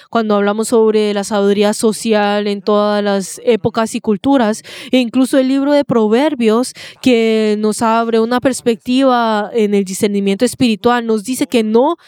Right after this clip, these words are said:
te relaciones con amigos malos, porque los amigos malos te anorrean.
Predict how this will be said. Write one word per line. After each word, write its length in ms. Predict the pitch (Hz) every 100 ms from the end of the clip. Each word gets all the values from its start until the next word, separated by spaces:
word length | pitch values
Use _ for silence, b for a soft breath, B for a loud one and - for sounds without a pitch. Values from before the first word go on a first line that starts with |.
| B B
te 120 | 269
relaciones 800 | 254 262 247 - 269 269 277 294
con 300 | - 254 247
amigos 680 | 240 214 233 262 254 220 - _ -
malos, 600 | 220 254 320 254 185 - - B B
porque 260 | 247 254
los 160 | 247 247
amigos 420 | 233 233 247 247
malos 420 | 240 254 277 285
te 100 | -
anorrean. 640 | 269 254 226 208 214 247